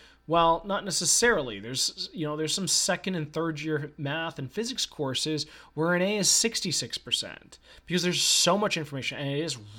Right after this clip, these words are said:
so relatively difficult. And what you have to know as an undergraduate student is, is quite a bit that, yes, if you could s-, demonstrate a sixty-six percent understanding of that information, then yeah, that's an A plus.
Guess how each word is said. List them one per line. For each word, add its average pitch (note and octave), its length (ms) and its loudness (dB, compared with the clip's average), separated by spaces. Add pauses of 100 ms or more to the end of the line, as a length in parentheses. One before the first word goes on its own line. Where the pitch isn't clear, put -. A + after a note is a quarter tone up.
so - 380 6
relatively F3 480 0
difficult. D3+ 380 -10
And A#2+ 160 -8
what D#3 120 -6
you F3 160 -4
have E3 160 -2
to D#3+ 80 -8
know E3 280 -2
as A#2+ 140 -4
an B2+ 100 -12
undergraduate C#3+ 580 -2
student F3 420 -6 (500)
is, C#3+ 180 2
is - 140 0
quite A#3+ 260 8
a F3+ 60 4
bit D#3 420 6
that, E3+ 180 -6
yes, F#3+ 300 2
if E3 160 -8
you G3+ 80 -4
could G#3 160 -4
s-, - 240 0
demonstrate F3 760 0
a C#3+ 40 -2
sixty-six - 640 -2
percent E3+ 380 -6
understanding F3 640 -6
of D#3+ 120 -6
that E3 260 -2
information, G3 600 -6 (320)
then C4+ 140 -2
yeah, D#4+ 240 0
that's C#4+ 180 0
an F4+ 80 0
A F4+ 120 2
plus. - 640 -2